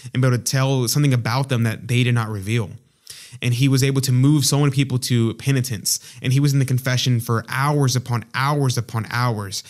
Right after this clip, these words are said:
uh, said to be in confession the entire day sometimes, hearing people's confessions because he knew that they, that was the way to get to heaven, that that was the way that they were, their souls were gonna be saved. And so this man, the, um, the cure of Ars, Saint John Vianney,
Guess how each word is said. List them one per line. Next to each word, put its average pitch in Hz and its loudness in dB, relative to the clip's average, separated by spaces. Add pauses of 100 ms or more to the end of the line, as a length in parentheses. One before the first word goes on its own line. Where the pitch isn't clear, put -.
(300)
uh, 123 0
said 139 0
to 135 0
be 131 2
in 123 2
confession 127 -2
the 120 2
entire 127 0
day 123 2
sometimes, 113 0 (320)
hearing 127 -2
people's 127 0
confessions 120 0
because 117 2
he 117 2
knew 120 6
that 113 0
they, 120 2 (220)
that 131 0
was 127 4
the 123 2
way 113 4
to 107 2
get 104 0
to 113 -2
heaven, 110 0
that 101 -2
that 120 2
was 120 2
the 117 2
way 110 4
that 107 0
they 110 2
were, 107 0
their 120 2
souls 113 2
were 107 2
gonna 101 0
be 98 -2
saved. 98 0 (580)
And 131 2
so 135 4
this 135 4
man, 131 4 (380)
the, 110 2
um, 104 2
the 110 0
cure 147 4
of 127 4
Ars, 117 2
Saint 123 2
John 123 4
Vianney, 117 2